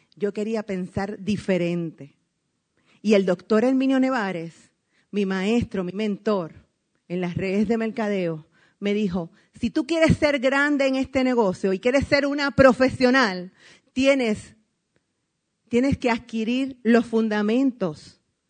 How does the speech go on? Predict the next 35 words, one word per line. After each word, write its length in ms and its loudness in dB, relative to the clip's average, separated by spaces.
y 100 2
los 140 4
conocimientos 1300 0
idóneos 520 2
para 240 -2
construir 460 2
la 100 -2
red 380 -2
y 140 -2
están 380 -4
en 80 -8
la 100 -6
guía 180 -4
del 140 -2
éxito. 480 -8
Y 140 0
si 140 -2
tú 100 2
lo 100 10
aprendes 640 6
bien, 580 4
en 260 4
donde 460 10
quiera 400 8
que 160 6
tú 180 6
estés, 540 4
no 180 2
importa 680 6
que 120 4
no 140 2
estés 340 2
en 140 0
Puerto 380 6
Rico 480 2